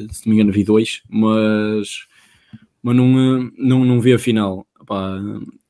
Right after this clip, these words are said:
achei estranho os Pacers estarem na final depois de defrontarem, eh, Bucks e Celtics, mas foi isso que vocês disseram. Eh,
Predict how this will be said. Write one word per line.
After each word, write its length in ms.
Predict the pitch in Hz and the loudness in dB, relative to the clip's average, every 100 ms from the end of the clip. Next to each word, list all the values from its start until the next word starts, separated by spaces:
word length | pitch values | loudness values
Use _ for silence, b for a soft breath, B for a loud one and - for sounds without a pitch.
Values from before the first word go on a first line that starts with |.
| - - | -14 -6
achei 220 | 120 131 | 2 2
estranho 240 | 120 131 | 2 0
os 80 | 147 | -2
Pacers 240 | 120 113 | -4 -6
estarem 200 | 107 113 | -4 -4
na 80 | 113 | -4
final 260 | 107 113 110 | -4 -4 -4
depois 180 | 113 104 | -4 -6
de 60 | |
defrontarem, 800 | - 113 107 107 104 104 101 107 _ - | -6 -6 -4 -4 -4 -4 -8 -12 _ -12
eh, 260 | 110 101 | -8 -6
Bucks 360 | 98 107 107 - | -2 -2 -2 -2
e 80 | 104 | -2
Celtics, 440 | - 110 117 123 123 | 0 0 0 -2 -4
mas 120 | 110 | 0
foi 140 | 120 | 2
isso 180 | 120 - | 2 0
que 40 | |
vocês 260 | 120 113 107 | -6 -4 -4
disseram. 300 | - 117 87 _ b b b _ | -2 -4 -4 _ b b b _
Eh, 500 | 117 107 107 104 104 | -4 -2 -2 -4 -6